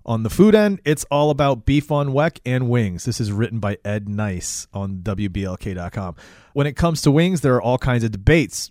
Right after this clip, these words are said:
about who has the best wings, what wing flavor is the best. But one thing that we don't debate in Buffalo is the fact that the official condiment that goes with wings is blue cheese. Some people seem to prefer ranch dressing with their wings,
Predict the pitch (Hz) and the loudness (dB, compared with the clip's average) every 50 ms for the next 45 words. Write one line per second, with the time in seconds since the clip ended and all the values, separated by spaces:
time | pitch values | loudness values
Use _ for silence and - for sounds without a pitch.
0 | _ _ - 117 95 117 110 95 92 123 120 113 104 92 104 87 - 135 147 143 | _ _ -8 -6 -4 -2 -2 -2 0 0 0 0 0 -2 -6 -2 0 0 0 0
1 | - - 151 156 156 156 147 123 107 110 98 92 107 110 107 - - 113 107 104 | 0 0 0 0 0 0 -2 -2 0 -2 0 0 -2 -4 -4 -4 -4 -2 -2 -2
2 | 101 98 - - 87 - 135 143 151 147 - - - - - _ _ _ _ _ | -2 -4 -4 -6 0 2 2 4 4 0 -2 -8 -12 -18 -18 _ _ _ _ _
3 | _ _ - 214 107 156 196 170 - 190 185 180 170 139 127 127 117 101 143 143 | _ _ -8 -2 0 0 0 2 2 0 2 2 2 2 2 0 0 2 2 2
4 | 160 160 139 156 135 139 156 156 147 - 139 131 110 147 147 - - 160 156 156 | 2 2 -2 -4 2 2 2 2 2 0 -4 0 2 2 0 2 0 0 2 2
5 | 156 139 113 - - - - 135 135 135 - - 123 104 - 110 104 - - - | 2 2 -2 -4 -10 -4 -4 -2 -2 -2 -2 -4 -4 -4 -2 -4 -4 -4 -2 -2
6 | 165 156 - - 185 - - 170 165 165 165 165 165 160 - 110 92 - - 113 | -2 -2 0 -2 -2 -2 0 0 0 0 0 -2 -2 -2 -2 -6 -6 0 2 2
7 | 127 147 131 151 - - - 123 127 127 127 123 - - 107 92 87 87 - 113 | 2 2 2 0 -4 -2 0 0 0 0 0 -4 -6 -6 -8 -8 -2 0 0 2
8 | 110 107 101 - - 113 104 90 85 78 - - - _ _ _ _ _ _ _ | 2 0 0 -4 -6 -6 -4 -6 -6 -8 -10 -14 -16 _ _ _ _ _ _ _
9 | _ _ _ - - 135 135 120 135 139 131 135 123 - 139 135 127 107 - _ | _ _ _ -4 -4 -4 0 2 2 2 4 2 2 2 0 -2 -2 -4 -8 _
10 | - 117 - - 123 120 110 110 110 110 104 - - 135 127 139 - - 151 147 | -4 -4 0 2 2 2 2 2 0 -2 -4 -4 -4 -2 -2 -2 -2 -2 -2 -2
11 | 139 139 - 151 147 147 139 143 147 147 143 143 135 | -2 0 2 4 2 4 4 2 0 0 0 -4 -6